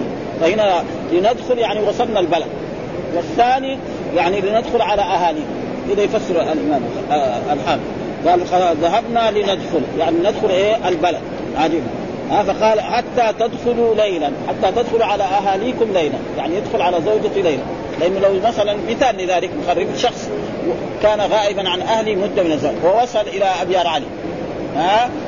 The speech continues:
أو وصل إلى عروة، أو وصل إلى باب العنبري، فلا يشرع له أن يدخل على زوجته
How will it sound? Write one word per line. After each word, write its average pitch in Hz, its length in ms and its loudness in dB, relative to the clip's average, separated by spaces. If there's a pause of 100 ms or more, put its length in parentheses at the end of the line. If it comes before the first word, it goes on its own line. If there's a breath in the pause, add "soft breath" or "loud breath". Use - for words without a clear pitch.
(140)
أو 214 120 4
وصل 226 220 2
إلى 220 160 2
عروة، 185 420 0 (120)
أو 226 140 2
وصل 247 140 0
إلى 202 180 2
باب 202 180 2
العنبري، 156 380 0 (400)
فلا 226 160 4 (560)
يشرع 226 240 2
له 214 240 2
أن 202 100 -2
يدخل 214 280 0
على 185 260 2
زوجته 190 520 2